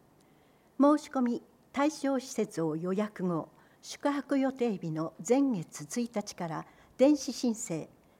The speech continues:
宿泊日の十開帳日前まで、または本人確認書類を持参の上、窓口へ。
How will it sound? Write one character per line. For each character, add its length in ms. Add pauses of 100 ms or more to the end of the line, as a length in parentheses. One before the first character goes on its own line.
(100)
宿 320
泊 300
日 140
の 320
十 380
開 260
帳 320
日 160
前 220
ま 140
で、 140 (680)
ま 140
た 160
は 180 (200)
本 220
人 220
確 260
認 180
書 180
類 260
を 100
持 120
参 260
の 200
上、 260 (220)
窓 320
口 240
へ。 140